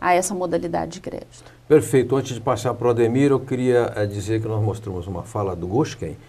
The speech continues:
Speaker 2: aqui no começo. Eu queria parabenizar o João Guilherme Vargas Neto pelo precioso artigo que ele publicou, contando fatos daquela histórica greve de oitenta e cinco e depois também de outros fatos bancários excelentes. Nós reproduzimos lá nos materiais da Agência Sindical.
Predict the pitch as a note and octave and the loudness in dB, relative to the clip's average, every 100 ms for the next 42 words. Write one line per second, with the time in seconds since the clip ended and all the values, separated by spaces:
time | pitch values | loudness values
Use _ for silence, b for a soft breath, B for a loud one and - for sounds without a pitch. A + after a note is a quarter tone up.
0 | B - - G2 - G2 A2+ A2 B2 A#2 | B -16 -10 -8 -4 -2 -2 -2 -6 -6
1 | A#2 A#2 A2+ A#2+ A#2+ G#2+ G#2+ G2 A2 G#2+ | -2 0 0 0 -2 0 0 0 -2 -2
2 | G#2+ G2+ G2+ G2 G2 F#2+ D#2+ F2+ A#2 A#2 | -2 -2 -4 -4 -4 -4 -6 -4 -4 -6
3 | b b b - A2+ A2 C#3+ - C#3 E3 | b b b -4 -2 0 0 0 6 10
4 | F3+ D3 C3 C3 - - C3 B2+ B2 - | 10 8 2 0 -4 -6 -6 -4 -4 -4
5 | A#2+ A#2+ G#2 F2 - A#2 A#2 B B B | -4 -2 -4 -4 -2 -2 -2 B B B
6 | G#2 G#2+ A#2+ G#2+ - A2+ A2 G#2+ G#2 G#2 | -8 -4 -4 -4 -2 -4 -4 -6 -4 -4
7 | G2 - A2+ A2 G2+ F2+ F#2+ F#2+ G2 B2 | -4 -2 -2 -2 -2 -2 -2 0 -2 -4
8 | E3+ - D#3+ D#3 A2 A2 A2 A2 G#2 A2 | -8 -6 -6 -6 -6 -4 -6 -4 -4 -6
9 | A2 B B F#2+ G#2 - F#2+ G2+ G2+ F#2 | -8 B B -2 -2 -2 -4 -4 -4 -12
10 | E2+ F#2 F2+ A2 G#2+ G#2+ G#2+ F#2 G#2 G#2+ | -14 -10 -4 -2 0 -2 -2 -4 -6 -2
11 | G#2+ A2 A2+ A2+ G#2+ A2 A2 G#2+ G#2 F#2 | 0 0 -2 -2 -2 -2 -2 -4 -4 -2
12 | G#2 F#2 F#2+ G2 B B B F#2 G#2 G#2 | -4 -2 -4 -6 B B B -6 -2 -2
13 | G#2 G#2 G2+ G#2 G#2 G#2+ G2 D2 | -2 -2 -2 -4 -4 -6 -6 -8